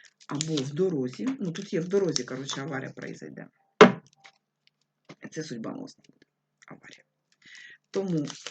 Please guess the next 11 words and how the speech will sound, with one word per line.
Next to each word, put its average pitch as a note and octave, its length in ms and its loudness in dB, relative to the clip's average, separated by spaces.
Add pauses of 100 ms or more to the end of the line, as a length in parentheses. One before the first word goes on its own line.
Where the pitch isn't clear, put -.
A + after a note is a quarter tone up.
(140)
очікуємо D3+ 880 -2
в C3+ 100 -12
двадцять C#3 380 -8
третьому C3 440 -8
році - 360 -10 (2250)
переворот. D#3 840 0 (500)
І D#3 300 -2
вся F3+ 400 0
стара D#3 520 -2
правяща C#3 480 -2
верхушка C#3+ 680 -6